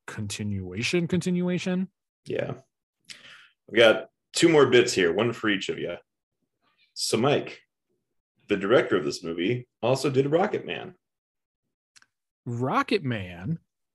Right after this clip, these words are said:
Speaker 2: Yes, a movie I know you love.
Speaker 1: Uh, I love The Rocketeer. Very
Speaker 2: Oh,
Speaker 1: close,
Speaker 2: shoot.
Speaker 1: though.
Speaker 2: Oh,
Speaker 1: Very
Speaker 2: man.
Speaker 1: close. I
Speaker 2: I was so
Speaker 1: appreciate,
Speaker 2: happy.
Speaker 1: I
Speaker 2: I was so
Speaker 1: appreciate
Speaker 2: happy.
Speaker 1: you thinking of me.
Speaker 2: Oh, my God.
Speaker 1: Uh,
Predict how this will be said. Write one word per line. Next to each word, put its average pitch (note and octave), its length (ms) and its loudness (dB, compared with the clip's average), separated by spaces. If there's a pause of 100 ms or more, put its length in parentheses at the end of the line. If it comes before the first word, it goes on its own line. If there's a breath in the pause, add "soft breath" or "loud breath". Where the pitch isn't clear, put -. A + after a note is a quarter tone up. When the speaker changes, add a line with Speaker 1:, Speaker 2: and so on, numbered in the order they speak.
(120)
Speaker 2:
Yes, - 500 -2 (140)
a A2+ 60 0
movie G2 300 0
I G2+ 60 0
know G#2+ 120 0
you G2+ 180 -2
love. - 220 -10 (680)
Speaker 1:
Uh, B2 200 0
I C#3 100 0
love F3+ 220 2
The D3+ 80 2
Rocketeer. C3 960 -6 (340)
Very F3+ 320 4
Speaker 2:
Oh, C#4 140 10
Speaker 1:
close, A3+ 160 8
Speaker 2:
shoot. C#4+ 420 6
Speaker 1:
though. - 80 4
Speaker 2:
Oh, B3+ 240 6
Speaker 1:
Very A#3+ 240 12
Speaker 2:
man. B3 100 6 (140)
Speaker 1:
close. - 160 6
I - 60 8
Speaker 2:
I A3 100 10
was A#3+ 180 10
so C4 100 6
Speaker 1:
appreciate, A3 160 8
Speaker 2:
happy. G3+ 380 4
Speaker 1:
I D#3 120 0
Speaker 2:
I D#3 80 2 (180)
was G3 160 2
so E4 120 10
Speaker 1:
appreciate B3+ 240 6
Speaker 2:
happy. F#3+ 160 -2
Speaker 1:
you F#3 120 0
thinking G3+ 320 0
of A#2 120 -6
me. G#2+ 160 -14 (160)
Speaker 2:
Oh, A3+ 220 -4
my G#3 120 -6
God. A#2+ 560 -2
Speaker 1:
Uh, A2+ 40 -18